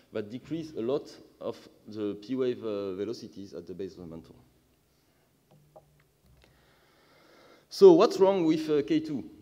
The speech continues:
Uh, so the problem with, uh, this new value of, uh, K two is that, uh, you have to interpolate, uh, this elastic response of the moon over seven orders of magnitude in period.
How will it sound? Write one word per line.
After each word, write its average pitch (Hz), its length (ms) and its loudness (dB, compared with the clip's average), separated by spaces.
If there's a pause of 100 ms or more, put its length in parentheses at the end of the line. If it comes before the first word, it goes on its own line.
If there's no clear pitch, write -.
(160)
Uh, 117 140 -8 (760)
so 147 320 -6
the 139 100 -4
problem 185 380 4
with, 151 240 0
uh, 120 600 2
this 123 320 -8
new 165 180 -2
value 147 380 0
of, 120 180 -2
uh, 110 220 0
K 127 160 -6
two 190 280 -10 (220)
is 120 300 -8
that, 160 240 -2
uh, 127 320 2
you 127 180 0
have 196 160 4
to 151 140 -2
interpolate, 160 680 -2
uh, 117 460 0
this 127 300 -10
elastic 160 420 -4
response 156 400 -4
of 117 100 -4
the 120 100 -2
moon 175 380 -4 (220)
over 143 460 0 (100)
seven 170 600 -4
orders 143 380 -2
of 120 160 -6
magnitude 143 580 -4
in 110 200 -6
period. 143 500 -2